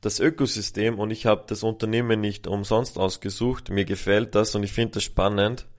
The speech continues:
Und ich mag auch die Netzwerkeffekte. Ich finde die Infrastruktur beim Burggraben spannend. Aber ich würde nur dann groß kaufen, wenn ich überzeugt bin, dass die Margen mittelfristig wieder steigen können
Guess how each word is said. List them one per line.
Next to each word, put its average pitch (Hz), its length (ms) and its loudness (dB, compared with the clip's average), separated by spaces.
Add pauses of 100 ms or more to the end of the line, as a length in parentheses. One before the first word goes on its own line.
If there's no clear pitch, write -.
(300)
Und 107 140 2
ich 113 120 -2
mag 104 240 6
auch 104 120 2
die 104 120 -6
Netzwerkeffekte. 104 1040 2
Ich 98 300 -10 (260)
finde 113 380 4
die 95 180 -4
Infrastruktur 107 920 0
beim 98 200 2
Burggraben 101 500 2
spannend. 98 580 -4 (380)
Aber 107 640 6 (280)
ich 113 240 -4
würde 120 240 4
nur 101 180 2
dann 120 360 2
groß 95 300 -6
kaufen, 104 500 -4 (440)
wenn 104 380 4
ich 104 180 -6
überzeugt 101 580 2
bin, 110 280 -2 (100)
dass - 480 -2 (200)
die 98 60 -2
Margen 104 480 4
mittelfristig 110 880 -6
wieder 98 220 0
steigen 104 400 -2
können 139 440 -2